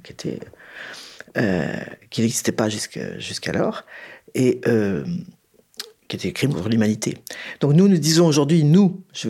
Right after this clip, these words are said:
je veux dire par là, ceux qui ont organisé ce tribunal international Monsanto, Corinne Lepage, Olivier Descuter, qui sont des juristes, Vandana Shiva, enfin, nous disons au vingt et unième siècle, il y a aussi,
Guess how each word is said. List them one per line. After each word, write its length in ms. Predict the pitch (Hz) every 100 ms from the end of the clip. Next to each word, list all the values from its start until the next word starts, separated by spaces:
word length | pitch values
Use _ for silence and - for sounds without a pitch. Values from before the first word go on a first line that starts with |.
| -
je 140 | - 120
veux 60 |
dire 120 | 131
par 140 | - 113
là, 100 | 147
ceux 140 | 143
qui 80 | 135
ont 40 |
organisé 280 | 120 117 131
ce 40 | 127
tribunal 280 | 117 120 117
international 420 | 107 104 - 107
Monsanto, 420 | 98 104 - 131
Corinne 280 | - 117 113
Lepage, 580 | 117 113 117 113 107 101
Olivier 300 | 98 110 110
Descuter, 480 | 98 - 101 104 113
qui 100 | -
sont 140 | -
des 100 | 92
juristes, 540 | 98 98 117 - - - - - - - - -
Vandana 360 | 113 113 113
Shiva, 500 | - 117 104 110 107
enfin, 180 | - - _ - - -
nous 60 | 131
disons 260 | 135 165
au 40 | 139
vingt 240 | 156 -
et 20 |
unième 180 | 143 131
siècle, 440 | - 147 147 - - _ _ _ - -
il 100 | 127
y 60 | 123
a 60 |
aussi, 480 | 127 - - 170 160